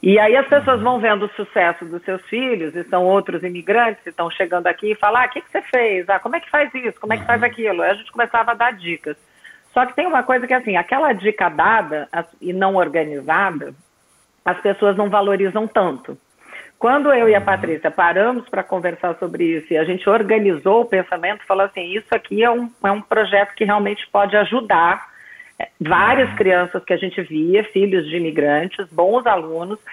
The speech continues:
Speaker 1: que estavam perdendo oportunidades de ir pra uma universidade melhor ou de ter algum nível melhor de
Speaker 2: Uhum.
Speaker 1: bolsa de estudos, porque não conheciam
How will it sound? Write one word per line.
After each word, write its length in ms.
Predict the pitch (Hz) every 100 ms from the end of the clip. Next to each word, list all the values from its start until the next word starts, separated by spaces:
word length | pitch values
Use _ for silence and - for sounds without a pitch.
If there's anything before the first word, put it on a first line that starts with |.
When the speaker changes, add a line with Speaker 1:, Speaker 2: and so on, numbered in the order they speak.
| - _ -
Speaker 1:
que 120 | 247
estavam 500 | 247 196 165 160 160 -
perdendo 600 | 247 233 196 233 302 -
oportunidades 1000 | - 262 - 220 196 165 160 147 151 143
de 200 | 143 165 165 160
ir 60 | 190
pra 160 | - 180
uma 240 | 165 156
universidade 580 | 160 160 160 - 160 165
melhor 600 | 156 147 143 175 190 170
ou 80 | 165
de 140 | 156 156
ter 140 | 175
algum 320 | 160 151 185
nível 340 | 185 170 160 160
melhor 400 | 156 151 156 151
de 120 | 156
Speaker 2:
Uhum. 60 | 147
Speaker 1:
bolsa 260 | 160 156
de 100 | 151
estudos, 360 | 160 - 208 208
porque 240 | 208 240
não 280 | 226 226 240
conheciam 920 | 233 240 233 247 - 214 196 208 214